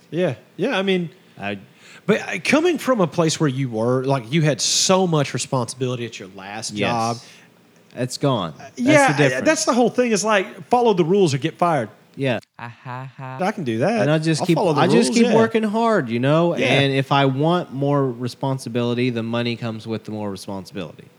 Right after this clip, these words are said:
Speaker 1: Yeah.
Speaker 2: So there's that.
Speaker 1: Are,
Speaker 2: But
Speaker 1: are you making enough money right now to where no responsibility is acceptable? Like, I
Speaker 2: Not
Speaker 1: don't wanna
Speaker 2: ne-,
Speaker 1: ask you
Speaker 2: not, not,
Speaker 1: specifics.
Speaker 2: no, not necessarily, but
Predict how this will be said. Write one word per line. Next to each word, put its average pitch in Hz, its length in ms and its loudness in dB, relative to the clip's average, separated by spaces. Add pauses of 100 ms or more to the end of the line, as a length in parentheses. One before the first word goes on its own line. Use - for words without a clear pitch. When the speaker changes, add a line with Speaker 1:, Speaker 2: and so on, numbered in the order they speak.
Speaker 1:
Yeah. 107 640 -6
Speaker 2:
So 101 240 -8
there's 107 220 -6
that. 87 320 -4 (800)
Speaker 1:
Are, 151 100 0
Speaker 2:
But 123 140 2
Speaker 1:
are 175 120 4
you 175 140 2
making 196 460 0
enough 156 440 -4
money 156 220 2
right 139 240 0
now 135 340 -2
to 143 140 -4
where 127 180 2
no 120 240 -2
responsibility 123 840 -2
is 107 100 -2
acceptable? 120 580 -6 (2250)
Like, 170 160 4
I 170 40 6
Speaker 2:
Not 180 60 8
Speaker 1:
don't 185 100 6
wanna 175 140 8
Speaker 2:
ne-, 165 60 6
Speaker 1:
ask 165 120 4
you 185 60 4
Speaker 2:
not, 190 140 8
not, 180 120 2
Speaker 1:
specifics. 151 540 2
Speaker 2:
no, 131 200 -2
not 127 180 -2
necessarily, 110 720 -4
but 117 500 0